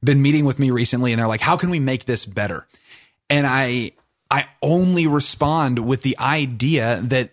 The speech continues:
you simply need to engage the moment. E-, encounter the moment, encounter the Lord in the moment, that there's no, like, recipe to make it better. There's only a you that could be more present to that moment that would in fact make it better, you know?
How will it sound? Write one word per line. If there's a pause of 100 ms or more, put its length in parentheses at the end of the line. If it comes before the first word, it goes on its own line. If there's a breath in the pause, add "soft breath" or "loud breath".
you
simply
need
to
engage
the
moment. (760)
E-,
encounter
the
moment,
encounter
the
Lord
in
the
moment,
that
there's
no,
like,
recipe
to
make
it
better. (200 loud breath)
There's
only
a
you
that
could
be
more
present
to
that
moment
that
would
in
fact
make
it
better,
you
know?